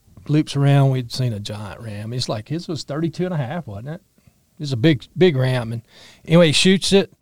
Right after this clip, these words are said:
stoked. He comes back, meets us. He's like, "I got him. You know, we'll go get him." "Okay, wh-, where was, you remember?"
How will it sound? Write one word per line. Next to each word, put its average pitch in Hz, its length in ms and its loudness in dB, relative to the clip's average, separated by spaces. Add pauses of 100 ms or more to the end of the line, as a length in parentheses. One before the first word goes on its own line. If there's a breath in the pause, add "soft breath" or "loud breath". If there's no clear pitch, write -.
(120)
stoked. 165 580 2
He 165 80 0
comes 151 240 2
back, 151 300 0
meets 156 300 0
us. 143 320 0
He's - 160 -6
like, - 180 -14
"I - 60 -10
got 165 280 -6
him. 147 280 -8 (100)
You 160 120 -6
know, 147 100 -4
we'll 147 100 -2
go 156 280 -4
get 151 240 2
him." 139 260 -2 (160)
"Okay, 151 400 0
wh-, - 340 -8
where 147 100 2
was, 156 240 4 (380)
you 143 140 -4
remember?" 151 360 4